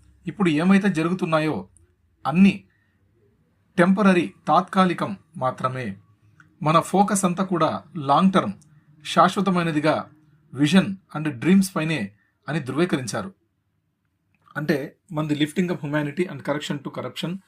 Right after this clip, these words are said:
తర్వాత వచ్చే ప్రతి ఒక్క అఫిలియేట్ కూడా నష్టపోకోకుండా తను జీవితకాలం ఆర్థికోన్నతితో ఉండాలని, వారి ముందు తరాలు, భావి తరాల వాళ్ళు కూడా, వాళ్ళ ముందు తరాల వాళ్ళు కూడా అద్భుతంగా ఉండగలగాలని,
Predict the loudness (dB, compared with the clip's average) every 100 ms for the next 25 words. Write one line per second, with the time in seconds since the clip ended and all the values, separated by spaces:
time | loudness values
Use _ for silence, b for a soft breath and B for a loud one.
0 | b b b b b -2 0 0 -4 -4
1 | -6 -4 -2 -2 -4 -2 -2 0 -2 -4
2 | _ _ -6 -6 2 2 2 0 -2 -2
3 | -4 -6 -6 -6 -6 -8 -8 -10 -10 _
4 | _ -4 -2 -4 -8 -14 -4 2 2 2
5 | 0 0 0 -8 _ -8 -6 -4 -6 -4
6 | -6 -6 -6 -6 -6 -12 0 0 0 -4
7 | -8 b b b b -6 -2 0 0 -4
8 | -4 0 0 0 0 0 -2 0 0 0
9 | 0 0 0 -4 -4 -4 -4 -4 _ -10
10 | -6 -6 -6 -8 -6 -2 -2 -2 -6 -4
11 | -6 -6 -12 _ _ -12 -8 -6 -4 -4
12 | -6 -4 -4 -4 -6 -6 -10